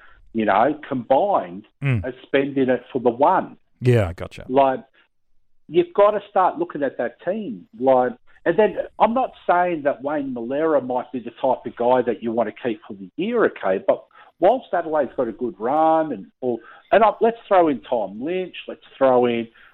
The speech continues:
Speaker 1: I don't know, Tex Walker, who's
Speaker 2: Sure.
Speaker 1: probably really cheap at the moment. Let, um, Brad Crouch, I mentioned him last week.
Speaker 2: You did.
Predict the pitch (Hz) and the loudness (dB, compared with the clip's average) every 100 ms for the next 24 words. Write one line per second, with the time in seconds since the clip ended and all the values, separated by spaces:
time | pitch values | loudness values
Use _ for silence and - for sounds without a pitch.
0 | - 143 - 90 123 151 147 - 147 - | -2 0 0 -2 0 0 -2 -6 -8 -6
1 | 127 160 180 175 151 123 - 139 127 117 | 0 2 2 2 2 0 -2 -2 -2 -4
2 | 104 110 143 135 113 - - 165 175 156 | -4 0 2 2 0 -2 2 2 2 -2
3 | 151 156 165 175 170 175 - - - - | -4 0 2 2 0 -6 -8 -20 -14 -8
4 | 147 143 120 110 - 165 156 - 143 175 | -4 0 0 0 2 2 2 -2 2 2
5 | - 139 131 135 - 135 139 143 139 - | 2 -2 -2 -4 -6 -6 2 4 2 0
6 | - 240 - 196 190 220 | -6 -4 2 2 2 -4